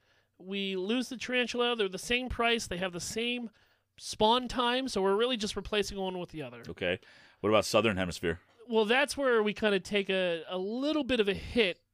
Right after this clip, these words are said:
Speaker 1: If you live in the Southern Hemisphere, you're losing your darter dragonflies, your ladybugs, your man-faced stink bug, or as I just call Tristan bugs,
Speaker 2: Oh.
Speaker 1: your mantis, red dragonflies, scorpions, stink bugs, tiger beetles, and yellow butterflies.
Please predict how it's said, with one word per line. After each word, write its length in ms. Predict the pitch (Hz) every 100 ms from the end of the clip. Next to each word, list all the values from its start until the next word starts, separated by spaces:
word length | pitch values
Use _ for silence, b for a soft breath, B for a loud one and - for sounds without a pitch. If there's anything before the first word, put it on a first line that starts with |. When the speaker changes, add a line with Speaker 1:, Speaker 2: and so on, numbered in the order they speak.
| -
Speaker 1:
If 160 | 165
you 120 | 214
live 120 | 214 208
in 60 |
the 80 | 196
Southern 380 | - 247 254 220
Hemisphere, 500 | 214 190 - 180 175
you're 160 | 170
losing 320 | 175 180 170 170
your 160 | 160
darter 420 | 156 190 190 196
dragonflies, 800 | 196 190 185 185 185 220 247 254 - b b b b
your 120 | 175
ladybugs, 680 | 240 349 330 277 294 285 226
your 80 | 202
man-faced 680 | 202 226 240 - 240 240 -
stink 320 | - 254 -
bug, 320 | 233 262 277
or 120 | 226
as 80 | 180
I 120 | 180 190
just 220 | 185 -
call 220 | 196 175
Tristan 460 | - - - 185 175
bugs, 380 | 190 277 269 202
Speaker 2:
Oh. 160 | 196 139 B B
Speaker 1:
your 120 | 208
mantis, 600 | 208 269 359 - 349 311
red 300 | 254 202 277
dragonflies, 920 | 220 247 254 247 233 240 233 220 - -
scorpions, 760 | - - 277 285 269 247 226
stink 380 | - 285 277 -
bugs, 320 | 240 220 -
tiger 400 | - 277 294 285
beetles, 400 | 240 269 262 226
and 300 | - 233 214
yellow 360 | 190 226 247 240
butterflies. 1000 | 156 175 214 175 - 151 127 127 -